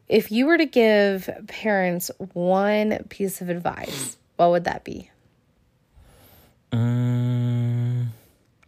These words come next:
Speaker 2: make sure you have fun with it.
Speaker 1: Yeah.
Speaker 2: You know,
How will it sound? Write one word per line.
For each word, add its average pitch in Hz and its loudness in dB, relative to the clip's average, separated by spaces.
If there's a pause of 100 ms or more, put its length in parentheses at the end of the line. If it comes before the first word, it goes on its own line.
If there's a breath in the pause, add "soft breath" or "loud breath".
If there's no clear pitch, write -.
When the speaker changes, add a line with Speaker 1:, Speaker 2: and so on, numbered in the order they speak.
(1200 soft breath)
Speaker 2:
make 160 0
sure - -4
you 170 0
have 147 -2
fun 110 -2
with 87 -6
it. 90 -10 (880)
Speaker 1:
Yeah. 185 -10
Speaker 2:
You 120 -2
know, 101 -2